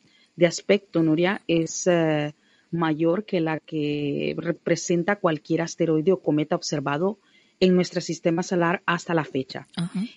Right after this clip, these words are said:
Speaker 1: Y es una de las características que ha despertado las dudas.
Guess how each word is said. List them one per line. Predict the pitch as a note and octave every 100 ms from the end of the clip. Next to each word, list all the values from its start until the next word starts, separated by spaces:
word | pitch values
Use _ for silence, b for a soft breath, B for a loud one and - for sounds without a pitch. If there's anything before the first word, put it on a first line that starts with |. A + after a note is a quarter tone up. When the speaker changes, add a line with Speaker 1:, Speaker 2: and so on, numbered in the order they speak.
| -
Speaker 1:
Y | F3
es | E3 F#3
una | F3+
de | E3+
las | E3 -
características | E3 D#3 D#3 D3 D#3+ F#3 F3+
que | D#3+ D#3
ha |
despertado | D3 E3+ - E3 - D#3 D#3+
las | D#3+ C#3+ C3
dudas. | C3+ G#2 B2+ -